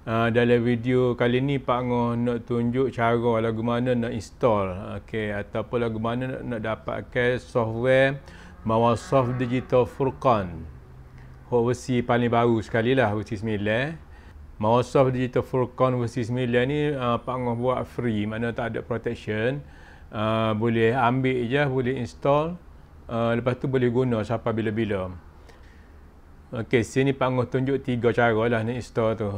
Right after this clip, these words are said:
Okey, jadi adik kakak pilih lah cara mana hok paling sesuai, hok ataupun paling mudah lah bagi adik kakak nak buat.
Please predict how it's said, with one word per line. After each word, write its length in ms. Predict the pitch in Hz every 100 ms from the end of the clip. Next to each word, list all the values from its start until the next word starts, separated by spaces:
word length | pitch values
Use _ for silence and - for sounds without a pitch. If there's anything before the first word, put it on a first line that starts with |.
| 104
Okey, 320 | 110 101 98
jadi 320 | 107 120 123
adik 240 | 110 113 107
kakak 160 | -
pilih 240 | - 107 104 110
lah 80 |
cara 240 | 101 110 107 107
mana 320 | 107 107 104
hok 720 | 104 107 107 107 107 - -
paling 640 | 104 107 107 107 104 104
sesuai, 640 | 101 107 101 110 104 101 101
hok 140 | 113
ataupun 480 | 98 101 104 104 113
paling 320 | 101 104 104
mudah 320 | 107 110 104 101
lah 160 | 120 110
bagi 240 | 110 107
adik 160 | 107 110
kakak 240 | 95 107
nak 80 | 107
buat. 240 | 117 101